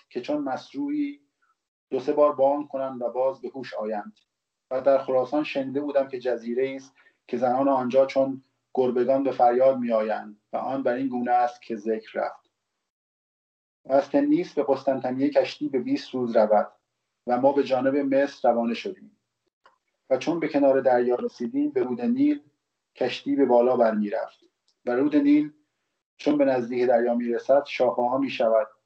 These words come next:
و پراکنده در دریا می‌ریزد. و در آن شاخ آب را که ما در آن می‌رفتیم رومش می‌گفتند. و همچنین کشتی از روی آب می‌آمد تا به شهری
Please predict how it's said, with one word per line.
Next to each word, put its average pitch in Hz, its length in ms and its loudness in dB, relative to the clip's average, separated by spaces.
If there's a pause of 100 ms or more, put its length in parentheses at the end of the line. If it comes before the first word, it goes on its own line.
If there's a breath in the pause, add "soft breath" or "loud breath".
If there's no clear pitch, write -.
(120)
و 120 200 4
پراکنده 120 600 -2
در 120 160 -2
دریا 107 340 -2
می‌ریزد. 101 520 -6 (760)
و 123 120 -2
در 127 140 4
آن 156 120 2
شاخ 143 360 2
آب 135 260 4
را 131 320 -2
که 123 300 -6 (360)
ما 131 140 0
در 123 160 -2
آن 120 120 -6
می‌رفتیم 123 720 -4
رومش 127 420 -4
می‌گفتند. 107 600 -10 (840)
و 131 80 2
همچنین 143 420 0
کشتی 143 440 0
از 127 200 2
روی 147 200 0
آب 143 240 4
می‌آمد 139 560 0
تا 127 100 0
به 120 80 -2
شهری 135 380 -2